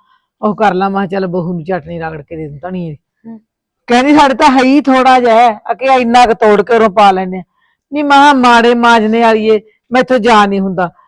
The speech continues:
Speaker 1: ਮੁੰਡੇ ਤੋਂ ਨਹੀਂ ਜਾ ਹੋਇਆ। ਸਾਡੇ ਤਾਂ ਖੇਤੋਂ ਭਾਵੇਂ ਜੀ ਭਰਾ ਵੱਢ ਲਿਆ ਧਨੀਏ ਦਾ।
Speaker 2: ਭੂਆ, ਇਹਨਾਂ ਦੇ ਕਿੱਧਰ ਭੱਗ ਗਈ ਤੂੰ?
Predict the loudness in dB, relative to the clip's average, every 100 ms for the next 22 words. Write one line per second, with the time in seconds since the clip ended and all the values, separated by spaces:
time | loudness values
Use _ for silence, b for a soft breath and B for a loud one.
0 | b -4 -2 0 0 0 0 0 0 0
1 | -2 -6 b _ -2 0 -2 -2 -2 0
2 | -2 -2 -2 -2 -2 0 0 0 -2 -2
3 | -2 -2 -4 -4 -6 -10 _ b b -6
4 | -4 -2 -4 -6 -8 -4 -2 0 -2 -6
5 | -18 -18